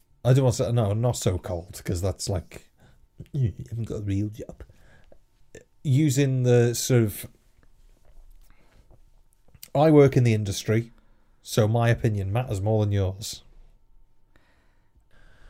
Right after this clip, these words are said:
But, no, do you know what? It, I work in the industry, so I must be right. It's like me saying, "Ed Sheeran is shit."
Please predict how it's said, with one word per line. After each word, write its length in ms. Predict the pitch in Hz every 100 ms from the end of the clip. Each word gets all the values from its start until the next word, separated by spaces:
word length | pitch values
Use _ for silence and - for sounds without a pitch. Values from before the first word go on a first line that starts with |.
| - - -
But, 160 | -
no, 300 | 175 147 160
do 120 | 156 185
you 40 |
know 80 | 175
what? 200 | 156 135
It, 200 | 139 - -
I 220 | 123 147
work 240 | 156 151 143
in 60 |
the 100 | 127
industry, 400 | 104 98 - 104
so 260 | 98 110 101
I 60 |
must 240 | 104 113 -
be 100 | 101
right. 400 | 95 85 - - -
It's 100 | -
like 160 | 131 131
me 180 | 143
saying, 460 | 135 123 104 95 98 -
"Ed 180 | 139
Sheeran 580 | 131 - 143 127 87 90
is 80 | 92
shit." 600 | - - 120 101 - -